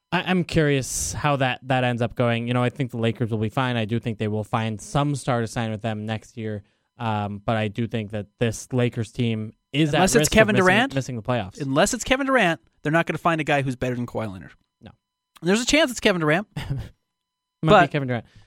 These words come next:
Speaker 1: Then you might get a reasonable facsimile of, in, like, Jimmy Butler, who's, you know, eighty-five percent of
Speaker 2: Sure.
Speaker 1: Kawhi. And then you get to keep Brandon Ingram, too, and maybe you say that's worth it.
Speaker 2: Yeah, but, like, do you think Brandon Ingram makes a difference in a finals series?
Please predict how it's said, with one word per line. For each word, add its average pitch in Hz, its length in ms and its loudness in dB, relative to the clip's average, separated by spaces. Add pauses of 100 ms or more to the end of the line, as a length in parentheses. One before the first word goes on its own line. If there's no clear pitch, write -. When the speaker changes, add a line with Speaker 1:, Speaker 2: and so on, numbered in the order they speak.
(160)
Speaker 1:
Then 247 280 2
you 220 80 4
might 214 180 0
get 190 120 0
a - 20 2
reasonable 151 400 2
facsimile 135 600 0
of, 120 260 -2
in, 139 500 -4
like, 123 260 -2 (380)
Jimmy 170 260 2
Butler, 120 360 0
who's, 113 520 -4
you 135 80 -10
know, 113 80 -8 (100)
eighty-five 139 380 0
percent 113 460 -12
of 95 100 -8
Speaker 2:
Sure. - 140 -10
Speaker 1:
Kawhi. 90 180 -14 (240)
And 143 100 -4
then 143 200 0
you 131 380 0
get 135 160 -2
to - 60 -14
keep - 220 -6
Brandon 113 320 -4
Ingram, 107 240 -6
too, 113 160 -8
and 107 120 -8
maybe 107 180 -2
you 104 80 -6
say 104 160 -8
that's 92 240 -10
worth - 140 -20
it. - 100 -20
Speaker 2:
Yeah, 214 200 2
but, 208 140 -2
like, 175 140 -4 (180)
do 180 100 -4
you 208 40 0
think 240 120 -6
Brandon 196 280 4
Ingram 185 260 2
makes 170 200 0
a 165 40 -6
difference 160 320 0
in 151 100 -2
a 139 240 -2
finals 147 640 -6
series? 151 800 -4